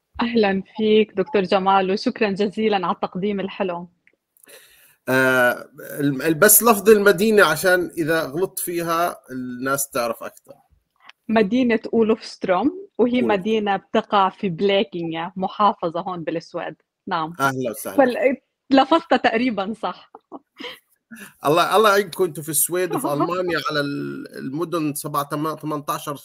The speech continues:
Speaker 2: حرف. اختصروها.
Speaker 1: إيه بالضبط. <laughs> مش عارفة.
Speaker 2: <laughs> طيب.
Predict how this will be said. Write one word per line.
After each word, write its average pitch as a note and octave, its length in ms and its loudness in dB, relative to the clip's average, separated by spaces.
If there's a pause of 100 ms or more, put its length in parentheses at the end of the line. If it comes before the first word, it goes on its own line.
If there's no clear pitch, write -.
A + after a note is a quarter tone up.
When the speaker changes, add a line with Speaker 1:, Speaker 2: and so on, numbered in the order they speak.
(160)
Speaker 2:
حرف. D#3 380 -8 (920)
اختصروها. A#3 360 -2
Speaker 1:
إيه G3 60 -2
بالضبط. G#3+ 460 -4 (120)
<laughs> G4+ 360 0
مش D#4 220 4
عارفة. D4+ 640 0 (720)
Speaker 2:
<laughs> A3+ 720 -10
طيب. A#2 180 0